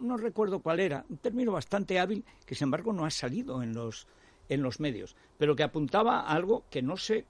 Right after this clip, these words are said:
cómo no insisten ustedes más, que es precisamente nosotros querríamos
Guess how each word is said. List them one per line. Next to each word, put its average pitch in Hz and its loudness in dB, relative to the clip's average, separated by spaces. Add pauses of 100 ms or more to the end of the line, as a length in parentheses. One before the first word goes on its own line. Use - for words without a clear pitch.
cómo 131 -2
no 156 0
insisten 156 -4
ustedes 127 -2
más, 135 -6 (640)
que 156 6
es 165 0
precisamente 143 -2
nosotros 131 -4
querríamos 123 -6